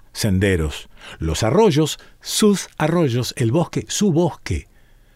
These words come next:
Vivían confortablemente al pie de los árboles,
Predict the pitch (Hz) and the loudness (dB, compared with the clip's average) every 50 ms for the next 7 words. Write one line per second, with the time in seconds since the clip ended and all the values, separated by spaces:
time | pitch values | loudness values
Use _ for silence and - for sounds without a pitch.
0 | _ - - - - - - - 170 180 165 196 196 190 185 180 156 - 170 170 | _ -20 -20 -18 -18 -12 -4 0 2 2 4 2 2 2 2 2 2 2 2 2
1 | 143 - 156 151 139 - 180 170 170 165 170 151 156 160 156 135 160 151 143 120 | 2 2 0 0 0 0 0 2 2 2 2 2 2 2 0 0 0 0 0 0
2 | - 143 143 135 127 139 139 131 - - 131 113 110 107 117 117 123 120 - - | 0 0 0 2 2 2 0 0 0 0 0 0 0 0 0 0 -2 -4 -6 -8
3 | - | -12